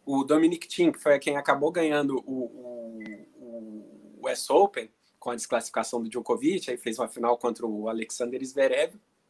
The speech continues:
e, e não dá pra falar que, ele, que, que o Thiem tá, já chegou só porque ganhou o U S Open no patamar dos três, pra fazer frente com os três.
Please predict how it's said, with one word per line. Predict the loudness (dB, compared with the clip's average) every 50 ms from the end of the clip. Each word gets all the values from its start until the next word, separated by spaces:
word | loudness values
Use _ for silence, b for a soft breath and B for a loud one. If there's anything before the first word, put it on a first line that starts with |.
| _ _ _ _ _ _ _ _ _ _ _ _ b b b b b b b b _
e, | 0 0 2 2 0 -2 -2 -4 -6 -6 -4
e | -4 -2 0 0 0 0 2 2
não | 2 4
dá | 4 2 2
pra | 2 2 6
falar | 8 10 10 8
que, | 8 4 0
ele, | 0 0 -2 -4 -6 -12
que, | -10 -6 -6 -4 -4 -6 -10
que | -12 -10 -6 -6
o | -6
Thiem | -4 -6 -2 2 2 2 2
tá, | 4 6 6 8 8 6
já | 4 2 0 -2
chegou | -2 -4 -4 -2 -2 -4
só | -2 -2 -4
porque | -4 -4 -8 -10 -2
ganhou | 0 0 2 2
o | 2
U | 2
S | 0 0 -2 -4
Open | -4 -2 0 0 0 0
no | 0 0
patamar | 0 0 2 2 2 0 0 -2 -2 -4
dos | -6 -12 -12
três, | -6 -2 -2 0 0 -2 -6
pra | -6 -2 -2 0
fazer | 2 0 0 -2 -6 -4
frente | -2 -2 -2 -2 -4
com | -6 -4 -4
os | -4 -4 -4
três. | -2 0 0 0 -2 -4 -8 -14